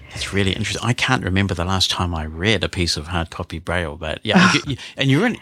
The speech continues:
Speaker 1: really avid slate and stylus user even now, right? And you collect them, in fact.
Speaker 2: I do collect them, and I still have, I have, uh, two hundred and seventy-eight unique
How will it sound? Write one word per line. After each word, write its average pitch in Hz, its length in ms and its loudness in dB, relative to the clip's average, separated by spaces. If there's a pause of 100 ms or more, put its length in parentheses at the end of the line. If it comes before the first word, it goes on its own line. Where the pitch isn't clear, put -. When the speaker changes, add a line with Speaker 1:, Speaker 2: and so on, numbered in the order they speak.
(120)
Speaker 1:
really 113 420 0
avid 104 340 0
slate 107 340 0
and 95 180 -2
stylus 104 460 -2
user 92 220 -6
even 92 300 -4
now, 92 260 2
right? 78 140 -2
And 110 100 -2
you 113 60 -2
collect 110 500 -2
them, 95 120 -2
in 80 120 -4
fact. 67 380 -6 (520)
Speaker 2:
I 226 80 6
do 262 260 6
collect 196 480 4
them, 226 380 0
and 185 640 0
I 185 300 0
still 220 420 -2
have, 196 480 0
I 175 100 0
have, 190 420 -2
uh, 196 240 2
two 285 200 4
hundred 262 340 4
and 196 520 2
seventy-eight 208 1040 2
unique 170 540 0